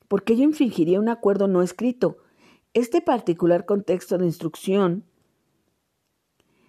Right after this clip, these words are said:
aceptará una determinada clase de resultados como adecuados. La distancia que media entre afirmar que la comprensión alcanza es apta y la comprensión auténtica sigue siendo muy grande,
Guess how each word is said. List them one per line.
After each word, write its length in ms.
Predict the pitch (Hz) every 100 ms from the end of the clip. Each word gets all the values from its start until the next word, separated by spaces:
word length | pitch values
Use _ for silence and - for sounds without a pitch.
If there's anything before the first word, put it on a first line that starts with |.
| _ _ -
aceptará 500 | 190 208 208 214 226
una 180 | 269
determinada 560 | 277 226 175 175 185 202
clase 300 | 190 185 196
de 100 | 180
resultados 520 | 160 170 151 165 165
como 160 | 165 156
adecuados. 600 | 156 - 208 165 - - _ _ _ _ _ _
La 100 | -
distancia 800 | 180 175 190 202 220 - 262 - _ _ _
que 160 | - 185
media 380 | 202 226 208 180
entre 180 | 180
afirmar 600 | 170 170 170 180 190 196 - -
que 120 | - 156
la 140 | 156
comprensión 520 | 165 160 165 170 185
alcanza 420 | 214 - 165 185
es 140 | 185 -
apta 360 | - - 147 - - - _
y 100 | -
la 140 | 175 170
comprensión 520 | 170 170 165 185 202
auténtica 580 | 190 - 190 175 - 156
sigue 240 | 170 247
siendo 280 | 240 202 208
muy 160 | 202
grande, 480 | 233 254 208 202 403